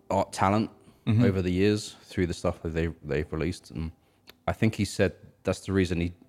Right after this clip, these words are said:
Speaker 1: I think he pulled one album that was on Bandcamp. I'm not sure why,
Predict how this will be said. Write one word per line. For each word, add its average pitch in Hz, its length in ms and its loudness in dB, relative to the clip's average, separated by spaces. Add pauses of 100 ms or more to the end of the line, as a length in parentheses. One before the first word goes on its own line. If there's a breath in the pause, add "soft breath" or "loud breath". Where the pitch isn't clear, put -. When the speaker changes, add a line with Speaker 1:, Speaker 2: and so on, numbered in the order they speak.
(100)
Speaker 1:
I 101 60 -8
think 139 180 0
he 151 60 0
pulled 104 460 2
one 85 240 2
album 104 380 2
that 104 100 0
was 98 120 -2
on 98 200 2
Bandcamp. 95 520 -2
I'm 80 140 -4
not - 140 -4
sure 76 180 -4
why, 78 380 -4